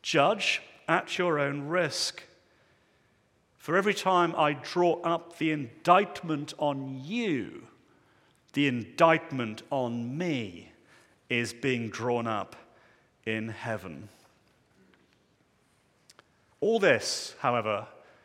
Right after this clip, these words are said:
is an area of discipleship we choose to ignore. This is a major blind spot, isn't it? If we were to list the most serious sins, it would be in the areas of dishonesty or perhaps lust or whatever, materialism.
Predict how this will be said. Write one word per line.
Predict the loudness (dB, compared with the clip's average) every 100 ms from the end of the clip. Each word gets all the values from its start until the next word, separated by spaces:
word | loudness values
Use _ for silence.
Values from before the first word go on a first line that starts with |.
| _ _ _ -6
is | -2
an | -2 -4 2
area | 6 8 8 6 6 4 4
of | 2 -2
discipleship | -4 -6 0 0 0 -4 -8 -4 -6 -6
we | -10
choose | -8 -6 -6 -6 -8
to | -8 -8
ignore. | -8 -10 -8 -6 -8 -12 -18 _ _ _ _ _ _ _ _ _ _ -6 4
This | 4 2 -10 -16 -4
is | -2 0
a | 0
major | -2 -4 0 0 0 -2 0 2 2 -4 -18 -4
blind | 0 2 2 -2
spot, | -4 -4 -2
isn't | -4 -4
it? | -6 -8 -10 -10 -10 _ _ _ _ _ _ _ _ _ _ _ _ _ _ -2
If | 2
we | 6
were | 6
to | 6
list | 6 4 2
the | -2
most | 0 -2
serious | -2 0 0 -2
sins, | -2 0 0 -2 -6
it | -6
would | -6 -2
be | -2
in | 0
the | 2
areas | 2 2 0
of | -4
dishonesty | -6 -4 -2 -2 -4 -6 -8 -6 -4
or | -4 -6
perhaps | -8 -8 -8 -8
lust | -4 -2 -2 -6 -10 -8 -8
or | -8
whatever, | -8 -8 -8 -6 -8
materialism. | -10 -8 -4 -2 -4 -6 -8 -10